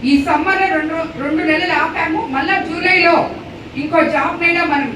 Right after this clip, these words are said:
విపిఆర్ ఫౌండేషన్‌లో కూడా పెడతాము. But ఇక్కడ మీరు ప్రస్తుతం మన ప్రభుత్వం మనకి అందుబాటులోకి ఎన్నో రకాలుగా స్కిల్ డెవలప్‌మెంట్ అది కూడా మనం ఎన్రోల్ చేస్తున్నాం. Already మన కొవ్వూరు కాన్స్టిట్యుయెన్సీలో జరుగుతుంది.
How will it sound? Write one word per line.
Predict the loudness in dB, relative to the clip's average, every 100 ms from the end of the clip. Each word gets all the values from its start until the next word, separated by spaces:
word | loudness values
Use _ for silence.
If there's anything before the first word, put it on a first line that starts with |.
| -6
విపిఆర్ | -4 0 0 0
ఫౌండేషన్‌లో | -2 -2 -2 -2 -2 0
కూడా | -2 -2
పెడతాము. | -4 -4 -4 -4 -8 -12 -16 -6 0
But | 2 2 -4 -10 -2 0
ఇక్కడ | 2 2 2
మీరు | -2 -2 -4 -6
ప్రస్తుతం | -6 -4 -6 -4 -4 -6 -12 -14 -16 -8 0
మన | 2 2 -2 -2
ప్రభుత్వం | 0 0 0 2 2 2
మనకి | 0 -2 -6 -4 0
అందుబాటులోకి | 0 2 0 0 -4 -2 0
ఎన్నో | 2 2
రకాలుగా | 0 -2 -2 0 -2 -2
స్కిల్ | -2 -2
డెవలప్‌మెంట్ | -4 _ -8 -6 -6 -6 -4 0
అది | 0 2
కూడా | 2 2 0 -4 -4
మనం | -2 -4 -8 -14 -16 -16 -4 0
ఎన్రోల్ | 2 2 2
చేస్తున్నాం. | 0 0 -2 0 0
Already | 0 0 0 0
మన | 0 -2
కొవ్వూరు | -4 -4 -2
కాన్స్టిట్యుయెన్సీలో | -2 -2 -2 -2 -2 0
జరుగుతుంది. | 0 -2 -2 -2